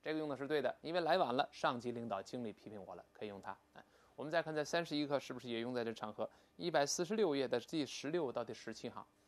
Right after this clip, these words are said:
一百四十六页的十六到第十七行，你看这句话，"Recognizing who the customer was, the manager was most apologetic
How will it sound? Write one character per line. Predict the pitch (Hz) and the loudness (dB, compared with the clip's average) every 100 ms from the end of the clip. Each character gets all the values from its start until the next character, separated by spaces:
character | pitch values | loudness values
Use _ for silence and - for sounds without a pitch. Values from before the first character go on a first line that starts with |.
| - _ - | -20 _ -8
一 | 160 | -2
百 | 139 | 0
四 | 131 - | 2 0
十 | 160 | 0
六 | 185 170 | 4 4
页 | 123 | 4
的 | 110 | 0
十 | - - 143 | -4 -4 0
六 | 175 117 | 0 2
到 | 117 | 0
第 | 110 | -2
十 | - 113 | -8 -12
七 | 113 | -8
行， | 104 - | -10 -8
你 | |
看 | 123 147 | -4 -2
这 | |
句 | 135 | 0
话， | 127 - _ _ _ _ _ | 0 -4 _ _ _ _ _
"Recognizing | 202 330 370 277 247 185 123 110 113 156 | 4 4 6 4 2 2 2 0 0 0
who | - 185 156 | 2 4 4
the | 147 | 2
customer | - 220 - 127 117 | 2 2 2 0 0
was, | 120 127 117 - - - _ | 4 4 4 0 -6 -14 _
the | 196 | 4
manager | 208 277 302 - 110 131 | 4 4 2 2 4 6
was | 147 127 | 4 2
most | 127 175 175 135 - | 4 8 8 8 4
apologetic | 110 120 110 101 113 107 135 | 2 2 0 2 2 2 -2